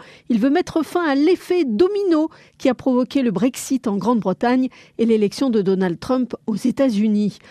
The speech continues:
Pour combattre cette progression du populisme en politique, il utilise une métaphore venue du ballon rond. Les élections législatives aux Pays-Bas, ce sont les quarts de finale. Les demi-finales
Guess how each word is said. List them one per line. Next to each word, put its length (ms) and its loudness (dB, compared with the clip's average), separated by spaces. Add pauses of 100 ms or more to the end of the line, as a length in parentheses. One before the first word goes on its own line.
(160)
Pour 160 -6
combattre 480 -2
cette 220 -6
progression 580 0
du 140 0
populisme 640 -2
en 80 2
politique, 580 0 (300)
il 140 4
utilise 500 0
une 140 2
métaphore 580 0
venue 260 2
du 140 0
ballon 420 2
rond. 300 0 (320)
Les 220 0
élections 460 0
législatives 760 0
aux 60 0
Pays-Bas, 440 0 (240)
ce 140 -6
sont 160 -10
les 120 -10
quarts 240 0
de 120 2
finale. 440 0 (300)
Les 140 2
demi-finales 400 0